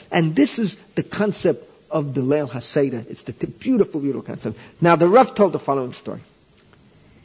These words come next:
And I have to tell you, I have a real problem with this story. I share it with you, and I record it now, 'cause of, when my book comes out, the story is going to be in there from this year. And I, and I, I share, the Rav told the following story. He said, "I, I, I want, I want to illustrate the point." He told the following story.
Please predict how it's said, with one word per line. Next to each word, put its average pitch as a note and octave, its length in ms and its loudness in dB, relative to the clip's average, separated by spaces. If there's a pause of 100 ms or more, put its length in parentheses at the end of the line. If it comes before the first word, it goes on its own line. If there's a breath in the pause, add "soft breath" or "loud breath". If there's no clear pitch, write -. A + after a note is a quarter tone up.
(120)
And D3 140 2
I G3 40 6
have A3+ 200 2
to - 40 6
tell F#3 180 0
you, F3+ 60 4
I - 0 -
have D3 120 4
a D3 60 4
real F3 580 4
problem C#3+ 600 -4
with B2 140 -2
this A#2+ 140 -8
story. A2+ 540 -6
I - 80 -6
share F3 340 0
it F3 140 -4
with C#3 180 0
you, C3+ 160 0
and B2+ 100 -4
I B2 40 -6
record A#2+ 420 -2
it D#3+ 160 -2
now, C3+ 200 -2
'cause - 260 -10
of, A2 100 -8 (480 soft breath)
when B2 140 -4
my B2 100 0
book F#3+ 240 0
comes D#3 260 -6
out, D3 200 -2
the A#2+ 80 -8
story D#3 320 0
is B2 80 -6
going C3+ 240 -4
to - 80 -10
be A#2+ 180 -6
in A2+ 120 -6
there A#2 120 -2
from C3+ 300 -2
this - 260 -4
year. G2+ 240 -4 (760 soft breath)
And C#3 180 0
I, C#3+ 120 0
and D3 280 0
I, D#3+ 200 -4
I D#3+ 60 0
share, D#3+ 300 -2
the F#3+ 140 -2
Rav B3 160 -2
told G#3 140 0
the F3+ 60 -4
following D3 280 -6
story. C3 300 -6
He B2+ 60 -8
said, B2 240 -8
"I, A#2+ 200 -6
I, B2 320 -4
I - 20 -4
want, E4 380 0
I A3+ 100 -2
want B3+ 200 0
to C4 60 -2
illustrate A3 480 0
the G3 60 -4
point." C3 220 -4
He B2+ 40 -4
told - 260 -2
the F#3 60 -2
following C3+ 320 -8
story. - 280 -14